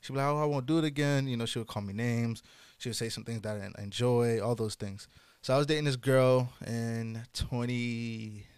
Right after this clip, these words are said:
nineteen, twenty twenty. No, sorry. I'm skipping over mad women.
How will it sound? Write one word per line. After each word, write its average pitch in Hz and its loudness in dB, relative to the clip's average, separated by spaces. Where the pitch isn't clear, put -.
nineteen, 120 -2
twenty 110 -8
twenty. 107 -6
No, 120 -4
sorry. 98 -6
I'm - -20
skipping - -2
over 104 -2
mad 104 -4
women. 98 -8